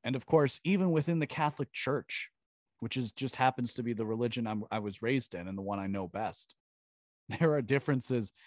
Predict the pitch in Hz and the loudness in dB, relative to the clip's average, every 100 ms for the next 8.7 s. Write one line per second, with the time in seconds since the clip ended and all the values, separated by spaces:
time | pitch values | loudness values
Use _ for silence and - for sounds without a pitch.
0 | _ 117 110 113 110 110 110 113 - 107 | _ -2 2 4 4 4 4 2 -2 -4
1 | - 110 107 95 101 95 87 _ - - | 0 2 2 0 -2 -2 -8 _ -14 -6
2 | 104 - 120 120 120 104 101 87 - _ | -4 2 4 4 0 0 0 -2 -6 _
3 | 113 107 - 113 - 123 117 - 110 113 | -2 -2 0 0 2 2 0 0 2 2
4 | 110 92 90 - 113 113 120 127 120 - | 2 0 -2 -2 2 4 6 6 4 2
5 | 101 101 104 - 113 113 113 98 92 87 | -4 -4 -6 0 2 2 2 2 0 -4
6 | - 71 _ _ _ _ _ _ - 104 | -10 -18 _ _ _ _ _ _ -6 -2
7 | 113 117 113 - - 110 - 98 - 110 | 2 2 2 0 0 0 0 -2 2 2
8 | 101 101 95 92 90 85 | 2 0 -2 -2 -8 -12